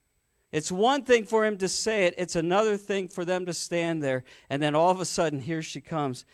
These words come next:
And when she puts him in, she's a live, living example of exactly what he had been talking about. You sit here with your long flowing robes.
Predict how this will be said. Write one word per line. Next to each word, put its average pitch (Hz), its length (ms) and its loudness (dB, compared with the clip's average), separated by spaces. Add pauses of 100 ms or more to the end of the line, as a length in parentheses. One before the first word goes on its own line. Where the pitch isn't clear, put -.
(160)
And 135 100 -4
when 143 120 0
she 131 180 -4
puts - 340 -4
him 151 160 0
in, 120 280 -2 (200)
she's 147 320 -2
a 127 160 0
live, 147 560 2 (140)
living 143 540 -2
example 113 880 -6 (2000)
of 120 160 -2
exactly 117 1120 -4 (160)
what 143 180 -6
he 101 500 -10 (720)
had 92 220 -10
been 92 160 -8
talking - 480 -16
about. - 220 -20 (4000)
You 180 320 0
sit 208 300 -2
here 151 340 0
with 127 260 -4
your 131 140 -2
long 143 400 0
flowing 202 500 -4
robes. 107 560 -4